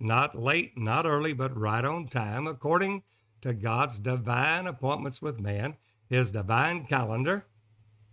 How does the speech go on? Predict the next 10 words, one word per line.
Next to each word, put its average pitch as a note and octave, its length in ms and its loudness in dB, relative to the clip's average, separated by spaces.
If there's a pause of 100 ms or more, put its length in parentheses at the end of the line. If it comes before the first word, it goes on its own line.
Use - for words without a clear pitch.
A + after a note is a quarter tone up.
(880)
suddenly B2+ 320 0
there A#2+ 140 -2
came A#2 240 -2
that A2 220 -4
sound G2+ 360 -8
of G2 80 -6
a G2+ 60 -4
rushing A2 320 -4
mighty G#2 200 -6
wind. G#2 400 -8